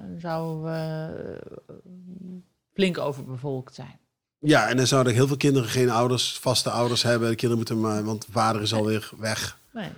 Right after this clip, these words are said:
Speaker 2: Die zal weer ergens anders aan het, eh, ritmisch, eh, dansen of ritmisch neuken, wat ze nou doen.
Speaker 1: <laughs>
Speaker 2: Whatever.
Speaker 1: Ritmisch neuken, inderdaad.
Speaker 2: Ja, we zitten eclectisch
Speaker 1: Ja.
Speaker 2: neuken, whatever.
Speaker 1: <laughs>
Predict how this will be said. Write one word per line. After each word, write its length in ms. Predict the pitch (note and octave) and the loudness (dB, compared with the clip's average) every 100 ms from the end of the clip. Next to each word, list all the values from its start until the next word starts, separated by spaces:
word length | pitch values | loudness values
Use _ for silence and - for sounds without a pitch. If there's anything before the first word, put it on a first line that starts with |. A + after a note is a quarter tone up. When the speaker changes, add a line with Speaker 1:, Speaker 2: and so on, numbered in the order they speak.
| - | -10
Speaker 2:
Die 80 | A2+ | -4
zal 100 | A#2 | 0
weer 100 | A2+ | 0
ergens 200 | G#2 G2+ | -2 -2
anders 420 | A2 A2 A2 - | 0 0 -2 -4
aan 120 | A#2 | -4
het, 300 | G#2+ - - A#2 - | -6 -6 -10 -10 -14
eh, 220 | G2 A2 | -8 -4
ritmisch, 520 | G2+ A2+ A2 G#2 - | -2 -2 -2 0 0
eh, 80 | G#2+ | -2
dansen 460 | G2 G#2+ G#2 - G#2 | -2 -2 0 -2 -4
of 120 | G2+ | -4
ritmisch 280 | A2 A2 G2+ | -6 -6 -4
neuken, 360 | A2 G2+ G#2 G#2+ | -2 -2 -2 -4
wat 120 | G2 | -4
ze 100 | G#2 | -6
nou 200 | G2 F#2+ | -4 -4
doen. 260 | F#2+ G#2 C3+ - F#3+ | -4 -6 -4 -6 -4
Speaker 1:
<laughs> 300 | F#3+ - A3 | -4 -2 -2
Speaker 2:
Whatever. 400 | G#2+ A2 A#2 A#2+ | 0 -2 0 0
Speaker 1:
Ritmisch 420 | E3+ - - - | 0 -2 -6 -8
neuken, 360 | F3+ F3 E3 C#3+ | -4 -4 -4 -8
inderdaad. 340 | D3 D3 A2+ | -6 -2 0
Speaker 2:
Ja, 60 | A2+ | 0
we 60 | |
zitten 260 | A2 B2+ C#3 | 0 0 0
eclectisch 440 | C3 - C3+ C#3 | -2 0 0 0
Speaker 1:
Ja. 60 | F#3+ | 0
Speaker 2:
neuken, 400 | B2 B2 B2+ D#3 | 2 2 0 -4
whatever. 460 | D#3+ A2 A#2+ | -2 -2 0
Speaker 1:
<laughs> 20 | G3 | 0